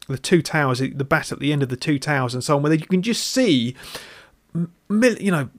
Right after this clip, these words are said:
what seems like millions and millions of orcs for, you know, as far as the eye can see. And it's that kind of image. Um, I mean, Tolkien was a, a, a Christian, um, and, um, you know,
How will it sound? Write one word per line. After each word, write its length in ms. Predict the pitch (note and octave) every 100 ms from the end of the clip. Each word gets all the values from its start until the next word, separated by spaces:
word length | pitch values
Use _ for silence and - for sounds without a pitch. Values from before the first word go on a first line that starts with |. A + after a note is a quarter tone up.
| _ -
what 180 | - G#3
seems 200 | - G#3
like 80 | -
millions 500 | F#3+ A#3+ A#3 F3+ D3
and 100 | D#3
millions 300 | G3 F3 D3
of 80 | C#3+
orcs 420 | F3+ D3 - -
for, 260 | - E3 C3+ _ - - -
you 140 | F3
know, 240 | E3 C#3 C3+ -
as 120 | D#3
far 360 | - A#3 G#3+ G3+
as 100 | F3
the 120 | E3+
eye 140 | E3 D#3+
can 220 | - C3+
see. 500 | - G3+ C#3+ A2+ - _ - - - _ -
And 220 | E3 F3
it's 160 | F3+ -
that 240 | A#3 -
kind 220 | - F3+
of 80 | D#3
image. 520 | F#3+ C#3 C#3 - - _ _ _ _ _ _ _ - -
Um, 380 | F3 E3+ E3 D3+ - - -
I 80 | D#3+
mean, 120 | E3+
Tolkien 460 | - G#3+ G3+ D#3 D3+
was 160 | E3
a, 60 | C#3 -
a, 60 | C#3
a 200 | - C#3
Christian, 540 | G3 - - A2+ A#2 - - _
um, 480 | - D3 C#3 C3+ C3+ - C#3+
and, 240 | C#3+ C#3
um, 320 | C3+ C3 C3
you 100 | D3
know, 300 | B2+ A#2+ -